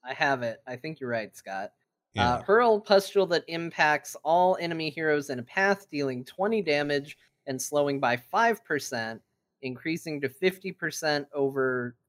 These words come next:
Speaker 1: three seconds.
Speaker 2: Yeah.
Speaker 1: Deals an additional eighty damage upon expiring or being removed.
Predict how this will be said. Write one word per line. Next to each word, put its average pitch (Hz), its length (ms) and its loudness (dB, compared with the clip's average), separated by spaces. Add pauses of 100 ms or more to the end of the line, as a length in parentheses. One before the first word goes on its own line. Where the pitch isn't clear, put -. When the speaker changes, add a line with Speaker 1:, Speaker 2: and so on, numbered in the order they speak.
(100)
Speaker 1:
three 156 200 -4
seconds. - 920 -4 (1040)
Speaker 2:
Yeah. 113 180 4
Speaker 1:
Deals 139 200 2
an 135 120 -4
additional 143 760 -2
eighty 156 320 -2
damage 131 460 -2
upon 123 340 -8
expiring 143 840 -2
or 123 200 -10
being 120 320 -10
removed. 107 540 -12